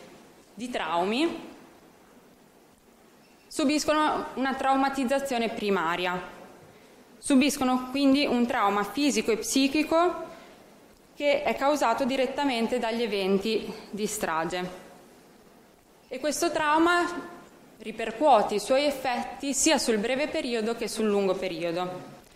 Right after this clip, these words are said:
Nel breve periodo ci sono state descritte varie tipologie di sofferenze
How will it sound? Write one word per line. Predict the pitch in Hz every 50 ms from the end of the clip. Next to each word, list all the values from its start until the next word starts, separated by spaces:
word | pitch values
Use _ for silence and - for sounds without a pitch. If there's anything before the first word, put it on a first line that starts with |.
| - - - - - - -
Nel | 262 269 269
breve | 240 294 311 294 294
periodo | 294 320 330 302 262 262 269 254 285 285
ci | 285 269
sono | - 269 254 240
state | 233 - - 262 247 208 247 254 220 208 202 196 196 202 - - -
descritte | 214 226 233 - - - 247 226 214 226 233 - 247 226
varie | 208 233 269 254 214 202 202 196 196
tipologie | 196 208 196 202 208 202 196 196 190 190 220 226 214 196 185 185 - - - - -
di | 196 208
sofferenze | - - 220 202 - - 214 214 240 220 196 185 190 185 185 - 180 170 - 185 - -